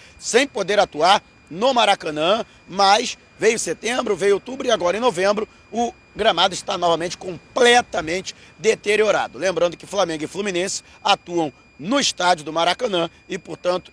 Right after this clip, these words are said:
essa sequência de partidas acabou também comprometendo e acelerando a degradação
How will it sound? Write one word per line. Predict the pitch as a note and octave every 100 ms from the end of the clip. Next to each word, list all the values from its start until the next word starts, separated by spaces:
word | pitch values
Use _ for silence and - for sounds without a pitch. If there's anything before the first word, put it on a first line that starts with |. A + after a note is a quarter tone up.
| _
essa | E3 F3+ - F3
sequência | D3+ G3+ F3+ F#3 G#3+ G3 -
de | C#3
partidas | - E3+ - E3 E3+ - - -
acabou | F#3 F3+ D#3+ D#3+ F3
também | F3+ D3 D#3 - _
comprometendo | - G#3+ G3+ F3+ G3 G3+
e |
acelerando | A3 - G#3+ A3+ F#3+ G3+ F3+ D#3
a |
degradação | E3 C3+ E3 F#3 E3+ D#3 - A3+ F3